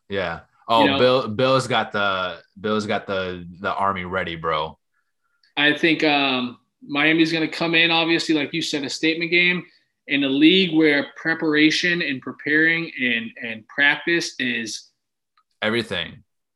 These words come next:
Speaker 1: You practice, you
Speaker 2: Everything.
Speaker 1: practice all week for one game. In the N B A,
Speaker 2: Like,
Speaker 1: you never practice.
Speaker 2: everything, right? And
Speaker 1: Yeah.
Speaker 2: now you get a full off season. All your acquisitions are back. All your guys who sat out for covid are back.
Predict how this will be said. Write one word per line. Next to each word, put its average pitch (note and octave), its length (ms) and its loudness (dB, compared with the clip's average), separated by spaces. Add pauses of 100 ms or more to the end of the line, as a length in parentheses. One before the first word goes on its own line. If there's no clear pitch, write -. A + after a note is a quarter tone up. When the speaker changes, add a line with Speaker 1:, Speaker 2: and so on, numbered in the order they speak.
(140)
Speaker 1:
You F3+ 80 6
practice, G3 240 6
you D#3+ 80 8
Speaker 2:
Everything. C3+ 200 4
Speaker 1:
practice D3 360 0
all B2+ 240 2
week C3 140 -2
for A2+ 120 -4
one A2+ 220 -2
game. A2+ 240 0
In G2 60 -12
the G2+ 60 -10
N A2 100 -4
B A2 100 -2
A, A2+ 40 6
Speaker 2:
Like, G#2+ 80 4
Speaker 1:
you G2+ 40 -2
never A#2 240 -2
practice. G#3+ 180 2
Speaker 2:
everything, D#3+ 540 2
right? F3 200 4
And G3+ 80 -4
Speaker 1:
Yeah. E3+ 100 2
Speaker 2:
now F#3 120 4
you F#3+ 200 4
get E3+ 80 0
a - 40 -6
full A3 400 4
off E3+ 280 2
season. D3+ 400 0
All F3 280 2
your G#3 140 4
acquisitions E3 580 0
are D3 40 -6
back. D3 280 0
All F3 140 2
your F#3 80 4
guys F3 260 2
who E3+ 80 -2
sat F3 220 -2
out - 80 -6
for F3 80 -8
covid D3+ 320 -2
are C3+ 40 -8
back. C#3 280 0